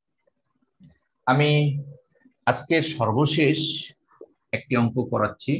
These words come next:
এটা করে আমরা শেষ করে দিচ্ছি, আজকে আর বেশি করাচ্ছি না। Substitution method, but অঙ্কটা খুবই important।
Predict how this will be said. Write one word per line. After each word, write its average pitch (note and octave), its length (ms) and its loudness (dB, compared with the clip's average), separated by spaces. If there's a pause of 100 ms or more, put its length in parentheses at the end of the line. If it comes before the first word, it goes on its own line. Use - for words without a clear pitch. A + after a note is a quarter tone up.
(380)
এটা A2+ 280 -2
করে B2 220 2
আমরা A2+ 200 2 (120)
শেষ G#2 140 -2 (120)
করে F#2+ 160 -4
দিচ্ছি, - 380 -10
আজকে G2 340 -6
আর G2 100 -2
বেশি G2 260 -8 (120)
করাচ্ছি G2 420 -6
না। F2+ 120 -12 (1500)
Substitution C3+ 800 0
method, B2 380 0 (840)
but B2+ 160 0 (140)
অঙ্কটা A2+ 400 -2 (140)
খুবই A2 240 0 (120)
important। A2 720 0